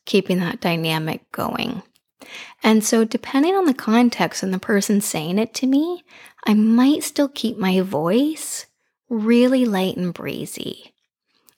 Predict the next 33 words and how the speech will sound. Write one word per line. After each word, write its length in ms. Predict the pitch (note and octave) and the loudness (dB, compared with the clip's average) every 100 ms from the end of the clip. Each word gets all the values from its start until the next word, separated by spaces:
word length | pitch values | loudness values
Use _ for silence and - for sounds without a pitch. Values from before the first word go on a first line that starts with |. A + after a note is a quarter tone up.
| - - - | -20 -16 0
And 200 | G#3 A#3+ | 2 4
when 140 | C4 D4+ | 2 2
you 140 | D#4+ | -2
say 260 | - E3 F#3 | -2 -2 0
that, 340 | C4 D#4 F4 - - | 2 0 -2 -10 -20
sounds 320 | - D4 E4 F4 | -8 -2 0 2
like 140 | B3+ | 2
maybe 320 | F#3+ G#3+ A3 | 2 2 4
you 160 | G3 G3 | 2 2
think 200 | G#3 G#3 | 0 0
I'm 120 | G3 | 0
a 60 | F#3 | 0
terrible 380 | - G3 A3 | -2 0 0
cook. 560 | E3 - C4 - - - _ - _ _ - | -2 0 0 -2 -10 -20 _ -20 _ _ -4
And 120 | G3 | 0
I 80 | G3 | 4
might 220 | G#3 A3 | 4 2
be 120 | A3 | 2
smiling 840 | G3 - F3 D3+ F3 A3 C4 D#4+ F4 - - - _ | 0 0 -4 -4 -2 2 4 4 0 -8 -20 -20 _
and 200 | G3 G3+ | 0 0
keeping 360 | - G#3 A#3 A3+ | 2 2 4 4
my 140 | A3+ | 4
body 400 | G3 E3 F#3 G3 | 2 0 0 -4
language 640 | F3 E3 D#3 E3 D#3 - - | -2 -2 -4 -4 -6 -6 -2
really 200 | F3+ F#3 | -2 0
relaxed 760 | F3+ D3+ C#3+ F3+ B3 - - - | -2 0 2 2 0 -4 -10 -4
and 160 | F#3 - | -4 -2
open. 480 | - - - - - - _ _ - _ | -6 -6 -6 -8 -8 -14 _ _ -20 _
So 160 | - G#3+ | 0 2
I'm 140 | G#3 | 4
holding 400 | A#3 C4 F4+ F#4 | 4 2 2 2
them 120 | F#4+ | 2
accountable, 1040 | F#4 - G#3+ - - F#3 F#3 - F3+ - | 0 -2 -2 -2 -4 -4 -2 -2 -4 -10